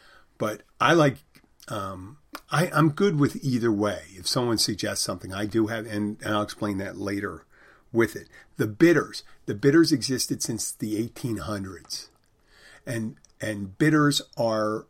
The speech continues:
an extract from wormwood, and it's a concoction of different ingredients. But you just use just the smallest of dashes in it.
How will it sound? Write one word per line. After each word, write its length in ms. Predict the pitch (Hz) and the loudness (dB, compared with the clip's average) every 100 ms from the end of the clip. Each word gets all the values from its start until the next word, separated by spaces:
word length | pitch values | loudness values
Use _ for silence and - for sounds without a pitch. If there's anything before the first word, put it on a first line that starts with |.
| _ | _
an 160 | 107 117 | -8 -4
extract 460 | 123 - - 123 110 | -4 -4 -2 -2 -2
from 220 | 120 107 | -4 0
wormwood, 600 | 110 120 147 170 180 185 - _ _ _ _ _ _ _ _ - - - | 2 2 2 2 2 0 -8 _ _ _ _ _ _ _ _ -20 -14 -8
and 320 | 117 110 - _ _ | -8 -8 -12 _ _
it's 140 | 113 127 | -6 -4
a 60 | |
concoction 800 | 104 - 131 110 127 120 - 113 | -6 -6 -6 -2 -2 -2 -4 -6
of 160 | 98 87 | -6 -6
different 380 | 110 - 107 - _ _ _ _ _ | -8 -6 -8 -10 _ _ _ _ _
ingredients. 840 | 110 101 104 127 117 90 104 - - - - _ | -8 -4 0 0 0 -8 -14 -18 -18 -20 -20 _
But 160 | 127 127 | -4 -2
you 100 | 135 | 2
just 280 | 156 143 | 2 2
use 280 | 151 151 143 - - - _ | 0 0 0 -8 -18 -20 _
just 440 | - 165 165 - - - - _ _ _ _ - | -4 -4 -2 -4 -6 -20 -20 _ _ _ _ -12
the 140 | - 110 | 2 4
smallest 580 | - 151 175 180 151 | 6 4 2 2 0
of 80 | 135 | -2
dashes 480 | 117 117 117 - 104 | -4 -6 -8 -8 -10
in 100 | |
it. 100 | 92 | -12